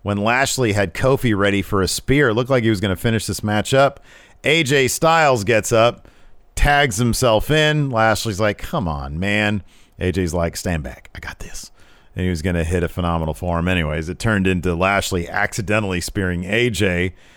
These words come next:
and then Big E hitting Lashley with a big ending, which sets up an, a Lashley promo later on. But before that,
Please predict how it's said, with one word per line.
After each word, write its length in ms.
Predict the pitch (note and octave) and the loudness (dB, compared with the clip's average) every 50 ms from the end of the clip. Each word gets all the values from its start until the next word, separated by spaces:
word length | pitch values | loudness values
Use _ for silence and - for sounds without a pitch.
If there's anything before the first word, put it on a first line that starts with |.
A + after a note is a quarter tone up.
| _ _ - | _ _ -8
and 160 | - F#2+ F#2+ | -6 -4 -2
then 180 | G2 F#2+ F#2+ F#2 | -2 -2 -2 0
Big 260 | E2 A#2+ B2 A#2 G#2+ | 2 2 0 2 2
E 220 | B2+ C3 B2+ A#2+ | 0 2 2 2
hitting 280 | G2+ A2 A2+ A2+ A2 G#2+ | 2 2 0 0 0 0
Lashley 480 | G#2 A2+ A#2+ B2 B2+ A#2 - - G#2+ F#2+ | 0 0 2 2 2 0 0 -2 -2 -2
with 140 | F#2+ F2 | -2 -4
a 40 | F2+ | -6
big 280 | D#2 D2+ F#2+ F2+ D#2 F#2 | -6 -4 -4 -4 -4 -4
ending, 400 | F#2+ A2 B2 B2 A#2+ B2 A#2 G#2 | -4 -2 0 0 0 0 0 0
which 180 | F#2+ F2+ - | -2 -2 -4
sets 320 | - - G#2 F2 - - G#2 | -2 -2 -2 -2 -2 -2 -2
up 220 | F#2 F2+ F2+ - - - - - _ _ _ _ - | -2 -2 -2 -4 -10 -12 -12 -20 _ _ _ _ -10
an, 160 | F2+ E2+ E2 | -8 -6 -6
a 200 | F2 - F2+ E2+ | -6 -6 -6 -4
Lashley 440 | E2 F2 F2 E2 E2 - F#2 E2+ D#2 | -2 -2 -2 -2 -2 -4 -4 -6 -6
promo 420 | - - F#2 F2 E2 E2+ E2 D#2+ | -4 -4 -4 -2 0 0 0 0
later 300 | D#2+ E2 D#2+ E2 E2 E2+ | 0 -2 -2 -2 0 0
on. 180 | E2+ F2 F2 D#2+ | 0 -2 -2 -4
But 140 | E2+ E2 | -6 -8
before 320 | - E2+ - - G2 F2+ F2 | -12 -12 -10 -8 -6 -4 -2
that, 320 | G#2+ B2+ - - - - | 0 -2 -2 -2 -8 -18